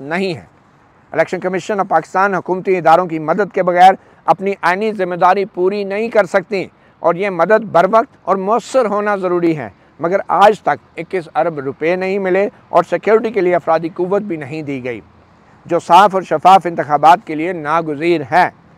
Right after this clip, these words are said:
आइन में नब्बे दिन के अंदर इलेक्शन की बात आइन के आर्टिकल दो सौ अठारह में साफ शफाफ इलेक्शन पर हावी नहीं हो सकती। यानी अब आइन में भी दो शिकें हैं, एक शिक कहती है कि नब्बे दिन में इलेक्शन कराओ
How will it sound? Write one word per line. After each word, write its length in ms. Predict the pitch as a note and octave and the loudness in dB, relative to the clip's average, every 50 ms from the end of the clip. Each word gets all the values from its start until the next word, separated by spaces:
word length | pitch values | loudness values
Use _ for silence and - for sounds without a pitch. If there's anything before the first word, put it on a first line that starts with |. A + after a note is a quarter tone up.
| _ _ _ - | _ _ _ -4
आइन 260 | - C#3+ E3+ F#3 G#3 G#3+ | 0 0 2 2 0 -2
में 300 | A3 A3+ A3+ A3+ A3 - _ _ _ - | -2 -4 -4 -4 -6 -8 _ _ _ -10
नब्बे 320 | D3+ F3 G#3 A#3 B3+ A#3 | -4 -2 -2 0 2 0
दिन 180 | A3 G#3+ G3+ G3 | 0 0 -2 -4
के 120 | - G3+ | -4 -6
अंदर 400 | F#3 - E3 F3 F#3 F#3+ G3 F#3+ - - | -6 -6 -6 -4 2 2 2 2 2 0
इलेक्शन 380 | D#3+ F3 F3 - - G3+ G3 | 0 0 0 0 -2 -6 -6
की 140 | - E3 E3 | -2 -4 0
बात 300 | D#3 E3 E3+ F#3 - B3 - _ _ _ - | 4 6 6 6 6 2 -2 _ _ _ -2
आइन 240 | - E3+ G3 G#3+ A3 | 0 2 2 2 2
के 100 | - G3+ | 4 6
आर्टिकल 360 | F3+ F3 D#3+ F#3+ F#3 G#3 F3+ | 6 6 6 4 0 0 0
दो 140 | D#3 E3+ E3 | 2 0 -2
सौ 160 | - - E3+ | 0 0 -2
अठारह 380 | D#3 C3+ - C#3+ C#3+ E3+ F#3+ G3 | -2 -2 0 2 2 4 4 2
में 220 | G3 G3+ G3+ F#3 - _ _ _ | 0 0 -2 -2 -4 _ _ _
साफ 340 | _ - E3 F3 F#3+ - - | _ 2 4 4 4 2 0
शफाफ 500 | - E3 - - D#3+ E3+ F3+ - - C#3 | -6 -6 2 4 4 4 4 4 -2 -6
इलेक्शन 320 | D3+ D3 - - F#3+ F#3 | -6 -6 -6 -6 -10 -6
पर 180 | A3 F3 E3+ E3+ | 0 2 2 2
हावी 380 | C3+ B2+ C#3+ E3 D#3 F3 G3 | 2 0 -2 -2 -2 -4 -8
नहीं 400 | F#3+ F3 D#3+ D#3+ F3 F3+ F3+ F3 | -8 -8 -8 -6 -6 -6 -6 -6
हो 160 | E3 E3 D#3+ D#3+ | -4 -4 -6 -4
सकती। 520 | - E3 D#3 - _ _ - G#3+ G3+ D3 - _ _ _ _ _ _ _ _ _ - D#3+ | -4 -6 -8 -8 _ _ -6 -4 -4 -6 -8 _ _ _ _ _ _ _ _ _ -12 -10
यानी 160 | E3+ F3+ F#3+ | -8 -6 -4
अब 180 | F#3 F3 E3 - | -4 -4 -4 -4
आइन 200 | E3 F#3 G#3 A3 | -4 -2 -2 -2
में 180 | A3+ A3 G#3+ G3+ | -4 -4 -4 -4
भी 100 | F#3+ F#3 | -4 -6
दो 220 | E3+ E3 F3 F3+ | -4 -2 -2 -2
शिकें 300 | E3 - D#3 B2 - A#2+ | -2 -4 -10 -12 -12 -14
हैं, 100 | A#2 G#2 - _ _ _ _ _ - D#3 | -16 -16 -18 _ _ _ _ _ -8 -6
एक 140 | F#3 F#3+ | -6 -6
शिक 180 | - - G3 - | -4 -6 -8 -6
कहती 280 | - G3+ F#3 G#3 F#3+ F#3 | -4 -4 -4 -4 -4 -8
है 80 | F#3+ | -6
कि 80 | B2+ F3+ | -6 -6
नब्बे 240 | E3 D#3 D#3 E3+ F3+ | -8 -6 -6 -6 -4
दिन 140 | F#3+ F#3 | -4 -6
में 100 | F#3 F#3+ | -6 -6
इलेक्शन 340 | F#3+ F#3+ F3 - - F3+ F3 | -6 -6 -6 -6 -8 -12 -10
कराओ 220 | E3+ E3+ E3 D#3 | -8 -10 -10 -10